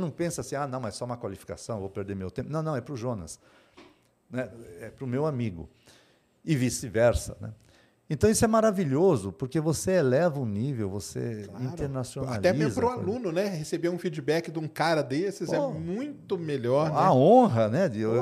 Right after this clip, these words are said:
Speaker 1: eu, na minha
Speaker 2: claro.
Speaker 1: qualificação, tive um cara na Bélgica.
Speaker 2: Exatamente.
Speaker 1: A qualificação foi bilíngue, ou foi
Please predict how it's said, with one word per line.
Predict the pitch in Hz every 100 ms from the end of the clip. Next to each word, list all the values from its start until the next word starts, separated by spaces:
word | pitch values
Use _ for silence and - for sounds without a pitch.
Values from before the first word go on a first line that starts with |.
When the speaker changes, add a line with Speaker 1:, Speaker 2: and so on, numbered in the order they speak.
| 110
Speaker 1:
eu, | 123
na | 131 110 104
minha | 110
Speaker 2:
claro. | 156 143
Speaker 1:
qualificação, | 151 123 - 131 - 196 254
tive | 175 165
um | 170 120
cara | 127 147 175
na | 175 151
Bélgica. | 123 139 95 85 - - - _ _ _ _ - 113
Speaker 2:
Exatamente. | 110 104 110 156 170 139
Speaker 1:
A | 117
qualificação | 127 117 - 123 - 160 185
foi | 160 170
bilíngue, | 165 170 139 170 117
ou | 98 92 101
foi | - -